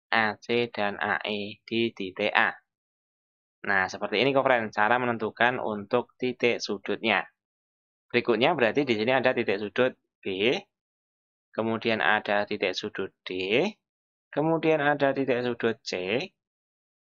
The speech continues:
kemudian ke atas ada titik sudut E, titik sudut F,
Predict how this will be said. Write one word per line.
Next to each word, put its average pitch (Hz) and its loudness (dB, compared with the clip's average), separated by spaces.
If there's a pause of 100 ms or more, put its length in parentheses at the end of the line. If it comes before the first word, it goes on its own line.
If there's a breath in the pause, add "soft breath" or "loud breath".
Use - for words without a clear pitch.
(100)
kemudian 110 0
ke - 2
atas 92 2
ada 110 -2
titik 107 -2
sudut - -6
E, 147 0 (960)
titik 117 0
sudut 110 -2
F, 104 0